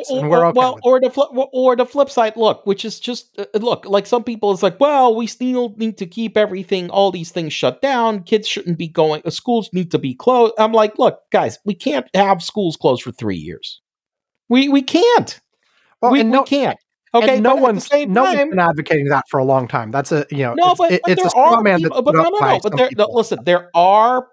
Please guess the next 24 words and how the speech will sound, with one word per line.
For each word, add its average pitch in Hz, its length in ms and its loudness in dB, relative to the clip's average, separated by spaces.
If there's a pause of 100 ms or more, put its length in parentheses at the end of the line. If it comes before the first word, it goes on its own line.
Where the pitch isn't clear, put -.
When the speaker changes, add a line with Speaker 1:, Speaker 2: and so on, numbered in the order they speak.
(100)
Speaker 1:
people 226 480 -6
at 127 160 -4
that 139 180 4
extreme. - 380 -8 (320)
There 120 160 0
are 143 240 2
Speaker 2:
Yeah, 190 80 2
Speaker 1:
people 123 160 0
at 110 100 -6
that - 60 -4
Speaker 2:
th-, 196 140 -2
Speaker 1:
extreme, 180 300 0
Speaker 2:
I, 185 120 2
I 185 80 2
will 175 140 2
Speaker 1:
okay? 156 80 2
Speaker 2:
not 196 200 2
deny 185 320 2
there 165 160 2
are 156 80 0
people 170 300 -2
at 143 80 -4
that 143 160 0
es-, 131 180 -10